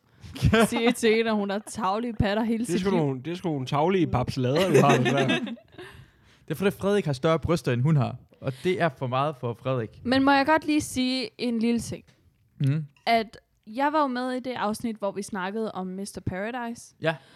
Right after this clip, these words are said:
Speaker 2: Og der synes jeg, det var fedt, at de ligesom havde prøvet at sætte fokus på, at det skulle være en moderne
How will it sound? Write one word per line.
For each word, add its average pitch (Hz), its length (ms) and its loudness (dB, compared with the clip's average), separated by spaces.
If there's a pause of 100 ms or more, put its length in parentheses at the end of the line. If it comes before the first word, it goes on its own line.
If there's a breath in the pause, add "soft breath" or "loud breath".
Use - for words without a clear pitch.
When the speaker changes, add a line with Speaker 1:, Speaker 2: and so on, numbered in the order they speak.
(160 loud breath)
Speaker 2:
Og 240 140 0
der 254 100 4
synes 262 320 -2
jeg, 240 120 -4
det 214 100 -6
var 208 60 -4
fedt, 269 380 -4
at - 140 -8
de 226 60 -6
ligesom 226 340 -2
havde 226 140 0
prøvet 247 340 -2
at 269 80 -4
sætte 254 240 -4
fokus 226 440 -6
på, 233 260 -2
at - 220 -6
det 214 100 -2
skulle 202 260 -8
være 196 320 -4
en 214 100 -2
moderne 196 760 -4